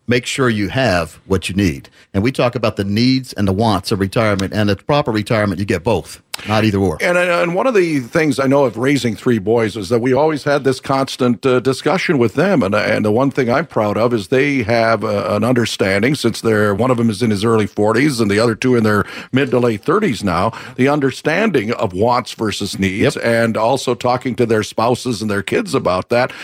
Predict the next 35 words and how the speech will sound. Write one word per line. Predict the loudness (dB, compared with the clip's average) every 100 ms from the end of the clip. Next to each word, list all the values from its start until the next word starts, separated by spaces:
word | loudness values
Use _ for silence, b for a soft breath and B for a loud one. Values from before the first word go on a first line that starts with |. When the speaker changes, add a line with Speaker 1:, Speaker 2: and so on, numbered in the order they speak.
| B
Speaker 2:
because | -2 -2
they | 0
were | 2 2
raised | 0 -2 -2
that | -2 -2 0
way. | -2 0 0
And | 0
I | 0
think | 0 0
that | 0
that's | 0 -2 -2
also | -2 0 -2
a | -2
key | 0 2 2
when | 0
you're | 0
looking | 0 0 0
at | 0 2
your, | 0 0 B B B
uh, | 0 2 0 -2
personal | -2 -2 0 -2
situation, | -2 0 2 2 -2
your | -2
family | -2 0 0
situation. | 0 -2 2 2 2 0 -2 -4 B B B
You | 0
could | 2
do | 2 2
a |
lot | 2 2 2
of |
educating | -2 -2 -2 0 2 2
to | 0
your, | 0 2 2 2 2
uh, | 2 2 0